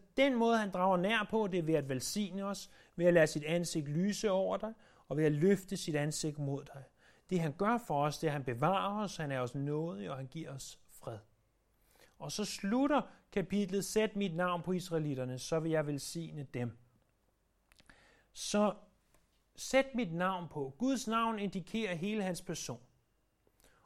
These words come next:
Og der findes ikke noget større, end at kunne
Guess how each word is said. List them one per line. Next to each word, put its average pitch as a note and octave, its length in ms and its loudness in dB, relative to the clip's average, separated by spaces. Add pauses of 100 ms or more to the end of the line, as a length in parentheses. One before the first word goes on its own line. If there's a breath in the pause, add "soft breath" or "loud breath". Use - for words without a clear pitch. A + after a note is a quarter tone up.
Og C#3+ 80 -8
der C#3+ 60 -2
findes - 840 0
ikke G#3+ 380 0
noget F3+ 520 0
større, D3+ 640 -8
end C#3 100 -12
at B2+ 100 -16
kunne - 160 -16